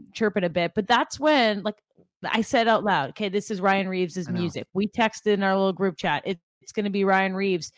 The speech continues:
Speaker 1: He's gotta make something happen." And the lack of response was brutal. And all, the rest of the game, like, there was so many opportunities, just make something happen. And they didn't do anything to, like,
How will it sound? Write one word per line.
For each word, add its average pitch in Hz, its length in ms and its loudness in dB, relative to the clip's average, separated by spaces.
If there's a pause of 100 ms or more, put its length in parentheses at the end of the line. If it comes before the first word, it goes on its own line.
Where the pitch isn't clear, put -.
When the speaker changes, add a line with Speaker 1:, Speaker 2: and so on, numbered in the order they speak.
(160)
Speaker 1:
He's 208 200 -4
gotta 208 260 4
make 196 180 -2
something 185 220 -6
happen." 175 400 -4 (460)
And 226 240 0
the 190 120 2
lack 190 500 0
of 254 140 -2
response 254 880 0
was 196 800 0 (200)
brutal. 190 600 2
And 208 160 2 (100)
all, 220 220 2
the 233 120 4
rest 247 300 0
of 247 40 -6
the 269 60 0
game, 254 500 2 (120)
like, 226 180 -4
there 247 140 4
was 254 160 0
so 269 140 2
many 277 160 2
opportunities, 269 520 0
just 262 140 -2
make 208 400 0
something 202 340 -4
happen. 156 460 -4 (320)
And 208 300 2
they 196 100 2
didn't 196 260 -2
do 185 240 0
anything 208 520 -2
to, 202 140 -6
like, 170 280 -6